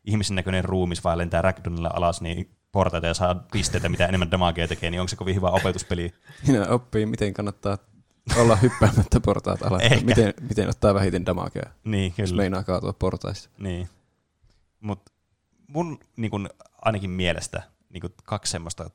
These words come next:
Speaker 1: tosi isoa ainakin itselleni, mitkä oli opettavaisia, niin Age of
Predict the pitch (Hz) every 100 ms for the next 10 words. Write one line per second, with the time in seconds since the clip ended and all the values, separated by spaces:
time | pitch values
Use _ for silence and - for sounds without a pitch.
0 | - 90 95 82 80 82 87 - 139 -
1 | 85 80 80 85 - 85 85 - 104 104
2 | 95 85 82 - - 95 - _ _ _
3 | - 92 82 _ _ _ - 139 147 120